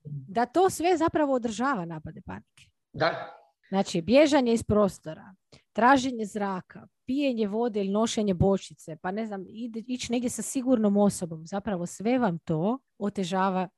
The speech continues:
Speaker 1: da izađete van. Ključ je da zapravo vremenom biste trebali polako smanjivat to,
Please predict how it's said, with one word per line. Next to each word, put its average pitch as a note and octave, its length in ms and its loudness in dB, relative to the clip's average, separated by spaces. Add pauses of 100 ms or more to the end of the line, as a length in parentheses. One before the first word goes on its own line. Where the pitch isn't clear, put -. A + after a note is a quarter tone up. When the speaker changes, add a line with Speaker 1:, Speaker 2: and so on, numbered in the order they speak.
(160)
Speaker 1:
da E3+ 60 -2
izađete D#3+ 520 -6
van. F3 360 -12 (180)
Ključ A#3+ 220 -10
je A3 60 -8
da F#3+ 80 -10
zapravo G#3 340 -6
vremenom E3+ 680 -4 (320)
biste F#3 280 -8
trebali G3+ 400 -4
polako G3 480 -2
smanjivat F3+ 840 -2
to, F3+ 240 -4